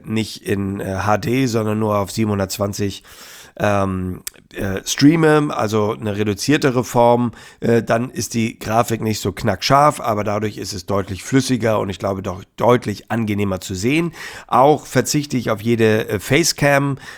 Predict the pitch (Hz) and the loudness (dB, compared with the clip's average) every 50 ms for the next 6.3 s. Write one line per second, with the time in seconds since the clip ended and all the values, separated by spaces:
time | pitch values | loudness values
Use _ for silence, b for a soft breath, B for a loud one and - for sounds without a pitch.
0 | B B - 131 123 120 120 117 113 110 110 110 107 - - - - - - - | B B -4 -2 0 0 0 -2 -4 -6 -10 -14 -16 -16 -18 -18 -20 -20 -20 -20
1 | - - - - - - - - - _ - - 123 127 117 107 104 - - 123 | -20 -18 -16 -14 -14 -14 -14 -16 -16 _ -2 0 2 2 2 0 0 0 0 0
2 | - - - 113 110 107 104 - - - - - 110 110 110 107 101 107 110 107 | 0 2 2 2 2 2 0 -4 -8 -8 -2 0 2 2 4 4 2 2 0 0
3 | 110 104 104 98 - - 107 101 101 98 - 107 107 107 101 - 110 104 - 104 | -4 -6 -8 -8 -8 -6 -6 -6 -6 -8 -8 -8 -8 -8 -6 -6 -8 -6 -2 -2
4 | 117 113 117 110 101 - - 110 113 110 104 104 101 101 104 - 98 98 101 120 | 0 0 0 -2 -2 -2 0 2 2 4 4 2 2 2 0 0 0 2 2 2
5 | 113 - 113 107 95 - 110 101 101 110 131 160 165 143 123 113 101 - 110 107 | 4 2 2 2 2 0 2 4 6 6 6 6 6 4 2 0 0 -2 0 0
6 | 107 104 101 107 117 B | 2 2 2 2 0 B